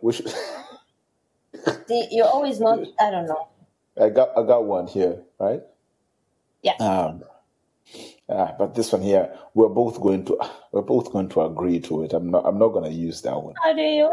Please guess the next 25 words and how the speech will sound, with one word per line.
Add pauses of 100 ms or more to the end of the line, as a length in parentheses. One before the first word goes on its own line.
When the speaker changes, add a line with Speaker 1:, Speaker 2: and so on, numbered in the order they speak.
Speaker 2:
know? (480)
Speaker 1:
I, (140)
I
know
for
sure. (760)
Uh,
we, (260)
I
have
this
one.
Money
can
buy
you
happiness. (720)
Speaker 2:
<sighs>
Let (800)
me
tell
you
a
story. (440)
Speaker 1:
<laughs>